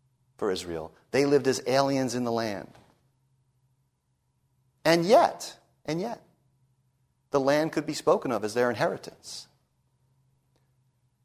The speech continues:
So I want to unpack that a little bit too. There's a key thing to see about the land in the Old Testament. Not only is it a pledge that the saints will inherit the whole world, the whole new creation,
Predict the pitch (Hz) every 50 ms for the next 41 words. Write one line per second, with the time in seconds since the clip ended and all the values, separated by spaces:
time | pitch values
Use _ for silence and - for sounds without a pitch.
0 | _ _ - - 165 160 180 175 170 156 143 - - 160 143 - - 165 143 139
1 | 123 117 120 113 107 101 107 - - - 143 110 90 80 - - _ _ _ _
2 | _ _ _ _ _ _ _ _ _ _ _ _ _ _ _ _ _ - - -
3 | - - 170 175 175 202 - - - 302 381 330 - 269 262 247 214 208 - -
4 | - 214 196 170 147 156 151 147 151 135 131 147 147 135 123 113 107 113 110 110
5 | 110 110 110 110 - 113 107 - - - 78 - - _ _ _ _ _ _ _
6 | _ _ _ _ _ _ _ _ _ _ _ _ _ _ _ _ - 233 302 349
7 | 339 320 285 247 208 160 175 160 143 - - - 214 226 156 117 110 107 - 120
8 | 131 - - - 143 139 143 131 - - 180 170 160 156 - - 156 143 127 117
9 | 147 151 139 131 - 107 139 151 131 120 139 135 123 107 98 92 90 - - 151
10 | 143 131 120 135 139 131 - - 117 110 120 131 - - -